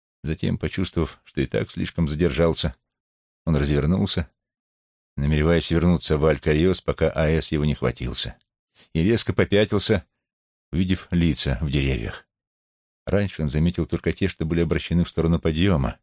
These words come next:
но другие, вырезанные на обратной стороне ствола, остались для него невидимыми. Те же самые лица, но теперь их черты были искажены страданием.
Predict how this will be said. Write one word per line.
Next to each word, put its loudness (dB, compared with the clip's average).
но 0
другие, 0
вырезанные 2
на 4
обратной 2
стороне 0
ствола, -2
остались -4
для 2
него 2
невидимыми. 0
Те -6
же -6
самые 0
лица, -2
но -2
теперь -4
их -4
черты -6
были 0
искажены 0
страданием. -2